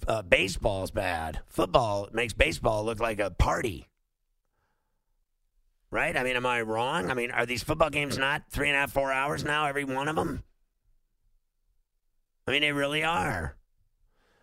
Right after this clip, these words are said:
Only baseball World Series games go four and a half hours. The rest of 'em go three and a half hours, at least.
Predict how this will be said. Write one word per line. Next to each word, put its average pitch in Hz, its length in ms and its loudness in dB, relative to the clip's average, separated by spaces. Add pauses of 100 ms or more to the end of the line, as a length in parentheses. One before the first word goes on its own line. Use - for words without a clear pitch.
(140)
Only 392 400 2
baseball 127 960 2
World 127 380 0
Series 123 520 0
games 98 380 0
go 104 160 2
four 110 260 0
and 104 100 0
a - 20 0
half 98 260 0
hours. 87 640 -2 (600)
The 110 60 0
rest 127 240 0
of 123 80 -6
'em 110 140 -2
go 107 160 0
three 110 220 0
and 98 80 -2
a 90 40 -2
half 85 240 -4
hours, 78 480 -6 (580)
at 113 120 2
least. 98 500 -4